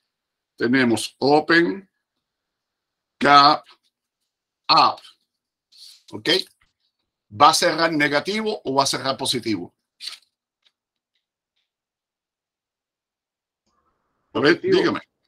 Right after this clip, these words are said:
Speaker 1: Positivo. Positivo. Hoy dijimos el viernes que iba a cerrar negativo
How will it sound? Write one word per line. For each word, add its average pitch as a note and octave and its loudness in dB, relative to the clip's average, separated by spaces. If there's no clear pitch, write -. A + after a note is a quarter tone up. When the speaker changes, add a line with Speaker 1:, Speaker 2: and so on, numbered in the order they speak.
Speaker 1:
Positivo. B2+ 0
Positivo. B2 -4
Hoy F#3 4
dijimos F3+ 0
el E3+ -2
viernes C3 2
que C3+ -4
iba D#3+ 4
a E3+ 2
cerrar D3+ 0
negativo D#3 -2